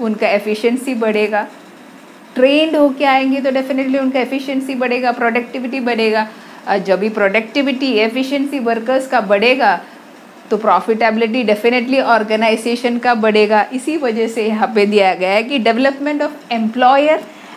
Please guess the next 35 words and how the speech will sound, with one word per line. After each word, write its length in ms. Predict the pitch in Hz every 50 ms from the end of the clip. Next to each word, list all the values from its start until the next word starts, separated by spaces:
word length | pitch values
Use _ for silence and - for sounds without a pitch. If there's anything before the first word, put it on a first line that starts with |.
| - - 220 214
and 520 | 226 254 302 359 453 - - - - - 330 320
employee, 880 | 302 294 269 262 262 - 269 262 254 247 226 226 208 180 165 - - 196
okay, 340 | 196 196 - 269 262 294 277 - - - - - - - 185 185
दोनों 400 | 208 196 214 240 262 269 302 302
का 120 | 302 311 294
development 600 | 269 269 262 247 247 240 240 247 240 240 262 285
हो 140 | 254 214 214
रहा 120 | 214 202
है 160 | 170 156 156 - - - - - - - - -
तो, 400 | 262 247 247 269 320 440 - - -
तो 80 | 185 190
definitely 580 | 190 170 180 220 214 208 220 214 214 226 240 233
employer 460 | 208 214 208 190 202 185 196 214 240 240
का 120 | 285 277
भी 100 | 262 339
फ़ायदा 340 | - - 269 240 247 254 269
हो 80 | 285
रहा 120 | 285 294 339
है, 60 | 403 - - - - - - - -
employee 440 | 311 311 311 302 311 311 302 302 277
का 140 | 302 294 269
भी 140 | 262 277 269
फ़ायदा 380 | 269 285 247 240 240 233 233
हो 160 | 233 233 226 226
रहा 140 | 220 208
है, 140 | 208 208 214 - - - - - - - - - - - - - 170 175
Right? 360 | 185 196 247 415 427 - - - - - - -
I 80 | 202 202 190
hope 320 | 196 214 247 269 262 - - - -
that 220 | 208 208 196 190 208
you 80 | 208 214
all 180 | 220 247 277 269
have 140 | 269 262 262 240
understood 640 | 202 202 202 214 208 - - - 208 190 185 196 202 - - - - - - - - - -
all 380 | 180 196 208 233 254 262 277